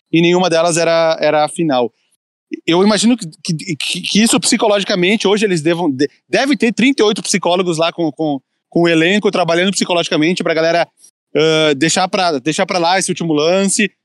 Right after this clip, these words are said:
que realmente, imagina se o Kyle Lowry acerta aquela bola. Imagina, imagina a cena no Jurassic Park, imagina dentro do ginásio, imagina o, o, o legado que isso ia deixar pra N B A, tá ligado?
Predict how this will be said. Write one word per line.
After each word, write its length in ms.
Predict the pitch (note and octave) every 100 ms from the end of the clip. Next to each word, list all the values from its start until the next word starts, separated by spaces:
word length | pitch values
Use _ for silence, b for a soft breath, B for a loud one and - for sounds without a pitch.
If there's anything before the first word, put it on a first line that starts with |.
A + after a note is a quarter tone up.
| _
que 120 | D#3
realmente, 440 | D#3 G#3 G#3 - D3+ _ -
imagina 480 | A#3 B3 D#3+ C#4+
se 80 | -
o 40 | D4
Kyle 140 | C4+
Lowry 400 | G#3+ A3 C4+ B3 E3
acerta 360 | E3+ G#3 G#3
aquela 180 | A#3+ A3
bola. 320 | E3 F#3 E3+ - _ _ _ _ _ -
Imagina, 380 | F#3 E3+ A3
imagina 360 | G#3 G3 E3+ B3
a 40 |
cena 400 | A#3 - A3+ B3+
no 140 | A#3+ G3+
Jurassic 400 | F#3+ G#3 G#3 -
Park, 180 | G#3+ G#3+
imagina 300 | F3+ G3 G#3+
dentro 360 | D#3+ A3+ A#3
do 80 | G3
ginásio, 360 | F#3+ F3 G3+ G3+
imagina 400 | E3 F3 A3+ - b b _ _ -
o, 420 | E3+ F#3+ F#3+ G3
o, 20 |
o 20 | G#3
legado 640 | A3 G#3 F3 G3 A#3 G3+
que 140 | G3
isso 120 | F#3+
ia 100 | G3
deixar 300 | F#3 F3+ F#3
pra 200 | F#3 F3+
N 120 | F3+ F3
B 280 | D3+ D3+ E3+
A, 40 |
tá 80 | C3+
ligado? 280 | C3 C#3